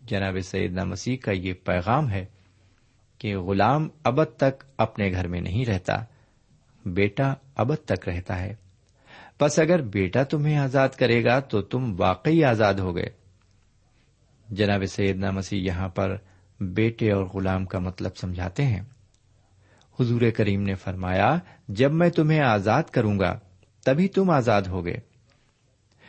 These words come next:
میرے بھائی، ابھی وقت ہے کہ ہم اپنے اوپر سے گناہ کی غلامی کے جوئیں کو اتار پھینکیں، کیونکہ جناب سیدنا مسیح اس جوئیں سے ہمیں آزاد کرنے کے لیے تیار ہیں۔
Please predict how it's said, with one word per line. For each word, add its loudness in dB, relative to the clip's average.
میرے 6
بھائی، 6
ابھی 6
وقت 0
ہے 4
کہ 0
ہم 4
اپنے 0
اوپر 0
سے 0
گناہ -4
کی -6
غلامی -2
کے -4
جوئیں -6
کو -4
اتار 0
پھینکیں، -8
کیونکہ 2
جناب 2
سیدنا -4
مسیح -2
اس -4
جوئیں -2
سے -4
ہمیں -2
آزاد -2
کرنے -6
کے -12
لیے -2
تیار 0
ہیں۔ 2